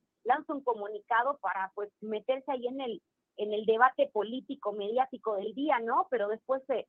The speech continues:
se les olvida a todas estas personas, políticos, instituciones, derechos humanos, em,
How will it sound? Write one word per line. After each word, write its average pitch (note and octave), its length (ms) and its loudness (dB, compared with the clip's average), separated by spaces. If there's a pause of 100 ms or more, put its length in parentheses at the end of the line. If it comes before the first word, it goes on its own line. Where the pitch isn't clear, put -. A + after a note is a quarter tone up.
se A3+ 100 -6
les G#3+ 180 -8
olvida B3 340 2
a C4+ 40 0
todas C4 300 6
estas C4 260 -8
personas, A3+ 600 0 (460)
políticos, G#3+ 680 0
instituciones, G#3 920 4
derechos A3+ 400 2
humanos, A#3+ 580 4 (460)
em, G#3 500 4